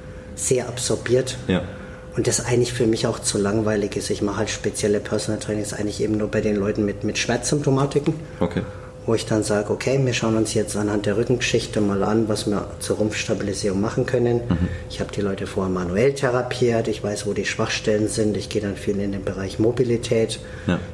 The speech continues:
Speaker 1: zeige denen die verschiedenen Übungen. Ich arbeite halt viel mit diesen Tools, Black Roll, Trigger Point, Ball und baue dann das Trainingsprogramm eigentlich rund um das Schmerzsyndrom auf.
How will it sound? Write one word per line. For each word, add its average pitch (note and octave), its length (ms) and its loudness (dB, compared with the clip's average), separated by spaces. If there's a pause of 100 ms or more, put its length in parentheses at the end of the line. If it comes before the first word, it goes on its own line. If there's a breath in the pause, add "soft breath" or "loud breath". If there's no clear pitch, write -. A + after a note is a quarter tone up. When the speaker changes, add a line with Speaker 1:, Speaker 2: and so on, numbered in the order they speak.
Speaker 1:
zeige - 280 -2
denen G#2 200 2
die G2+ 80 0
verschiedenen G#2 480 0
Übungen. G#2 240 -2
Ich G2+ 120 -4
arbeite G2+ 340 0
halt G2 120 0
viel - 220 2
mit G#2 160 2
diesen G2 240 0
Tools, G#2+ 420 0
Black G#2+ 400 0
Roll, G#2+ 560 2
Trigger G#2+ 380 0
Point, G#2 500 0
Ball G#2 360 2 (920 loud breath)
und B2+ 120 -4
baue C#3+ 180 4
dann D3+ 180 4
das D3+ 200 4
Trainingsprogramm C#3 720 2
eigentlich C3 380 0
rund D3+ 340 2
um C#3 240 4
das A#2+ 140 4
Schmerzsyndrom A#2 840 0
auf. A2 220 0